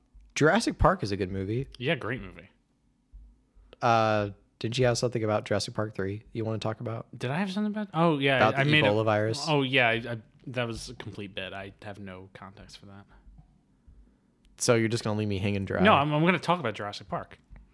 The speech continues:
Speaker 2: It's a great movie. They made four un-, <laughs> unsatisfying sequels.
Speaker 1: Yeah.
Speaker 2: The Lost World is okay.
Speaker 1: It's okay.
Speaker 2: I kind of enjoy it.
Speaker 1: Yeah, I, I,
Speaker 2: Spielberg
Speaker 1: I
Speaker 2: is a good
Speaker 1: enjoy it too.
Speaker 2: director.
Speaker 1: Yeah. You know, he video directed that because he was doing Schindler's List at the same time.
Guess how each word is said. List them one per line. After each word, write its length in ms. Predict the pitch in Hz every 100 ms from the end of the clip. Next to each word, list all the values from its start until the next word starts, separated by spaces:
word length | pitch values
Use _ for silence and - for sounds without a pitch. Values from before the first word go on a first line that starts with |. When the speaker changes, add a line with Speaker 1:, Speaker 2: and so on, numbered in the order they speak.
| - - - -
Speaker 2:
It's 180 | 131 120
a 40 | 127
great 220 | 131 160
movie. 420 | 135 104 107 123 - - - -
They 120 | 123
made 360 | 120 113 107 117 -
four 760 | - - - - 143 120 135 143
un-, 180 | 135 117
<laughs> 40 | -
unsatisfying 800 | 196 175 175 135 147 139 139 156
sequels. 640 | 139 120 123 147 - - - _ _ _ -
Speaker 1:
Yeah. 360 | - 104 90 95 - _
Speaker 2:
The 80 | 127
Lost 260 | 131 151 -
World 220 | 147 139
is 180 | 113 - _ -
okay. 340 | 120 120 120 - _
Speaker 1:
It's 180 | 151 151
okay. 200 | - -
Speaker 2:
I 100 | 123
kind 280 | 120 113 120
of 60 | 135
enjoy 280 | 143 113 104
it. 100 | - -
Speaker 1:
Yeah, 200 | 277 120
I, 80 |
I, 180 | 117 120
Speaker 2:
Spielberg 300 | 151 113 196
Speaker 1:
I 20 |
Speaker 2:
is 100 | 190
a 40 | 156
good 60 | 160
Speaker 1:
enjoy 20 | 139
it 40 | 107
too. 40 | 107
Speaker 2:
director. 140 | 135 -
Speaker 1:
Yeah. 220 | - 277 104 _ -
You 100 | 143
know, 100 | 135
he 160 | 123
video 460 | 101 110 110 117 113
directed 360 | 120 120 120
that 220 | 120 113 113
because 160 | 104
he 60 | 101
was 60 |
doing 160 | 98 101
Schindler's 400 | 90 113 104 95
List 160 | 98 101
at 40 |
the 60 | -
same 180 | - 98
time. 280 | 101 98